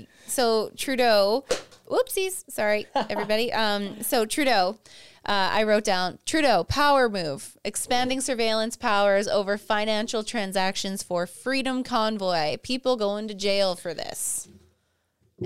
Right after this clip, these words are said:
Speaker 1: One lady, Ryan just said that one lady, like, e-, she either got fined or went to jail because she s-, she put fifty dollars in
Speaker 2: Yep.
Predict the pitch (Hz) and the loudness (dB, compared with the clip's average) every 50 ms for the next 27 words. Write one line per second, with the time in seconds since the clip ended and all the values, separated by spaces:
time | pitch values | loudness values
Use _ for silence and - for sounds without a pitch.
0 | - - 220 262 320 415 440 392 370 349 311 233 240 247 254 294 311 285 277 - | -4 0 2 2 2 4 2 2 2 0 0 2 2 2 2 2 0 0 0 0
1 | - 262 233 220 220 190 196 233 247 269 269 254 240 233 233 226 226 208 202 185 | 0 0 2 2 2 2 2 0 -2 -2 -2 -4 -2 -2 -2 -2 0 0 0 0
2 | 185 180 - - - - - - - 220 226 - - - - 247 233 247 233 220 | 0 -2 -6 -14 -20 -20 -18 -10 -6 -6 -6 -6 -4 -6 -4 -2 -2 -2 0 0
3 | - - - 233 226 240 240 226 214 220 220 - - - - 220 214 202 180 175 | 0 0 0 0 0 0 -2 -2 -2 -2 -4 -4 -6 -4 -2 0 2 2 2 2
4 | 175 165 - - 214 185 - 226 226 196 185 - - - - 233 226 226 226 226 | 0 -2 -4 -6 -6 -6 -2 0 0 0 2 0 -2 -2 -2 0 -2 -2 -2 -2
5 | 220 - 220 - - - - - - - - - - 240 240 214 - - 254 226 | -4 -4 -4 -4 -4 -4 -6 -8 -6 -6 -4 -2 -2 -2 -2 -4 -4 -2 -4 -4
6 | - - - 220 214 214 - 220 202 202 196 196 214 240 240 226 208 214 190 - | -2 -4 -4 -6 -6 -4 -6 -6 -2 0 2 2 2 2 0 0 0 -2 -2 -4
7 | 170 156 151 156 165 196 208 _ _ _ _ - 113 113 113 - | -4 -4 -4 -6 -6 -8 -12 _ _ _ _ -10 -6 -6 -6 -6